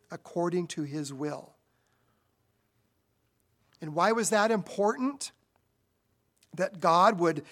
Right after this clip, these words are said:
attest to the message of the apostles?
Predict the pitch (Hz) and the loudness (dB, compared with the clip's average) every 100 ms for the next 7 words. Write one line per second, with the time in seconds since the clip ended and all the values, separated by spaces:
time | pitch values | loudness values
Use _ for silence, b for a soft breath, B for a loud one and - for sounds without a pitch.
0 | B B 165 - - - 196 240 - - | B B -10 -8 -6 2 2 2 -2 -4
1 | - _ _ _ - 208 185 170 185 226 | -8 _ _ _ -8 -2 0 2 2 2
2 | - 247 202 - - _ _ _ _ _ | 2 0 -2 -8 -10 _ _ _ _ _
3 | _ 185 190 214 208 - 202 220 - 294 | _ 0 2 4 2 4 4 4 4 2
4 | 277 - | 0 -4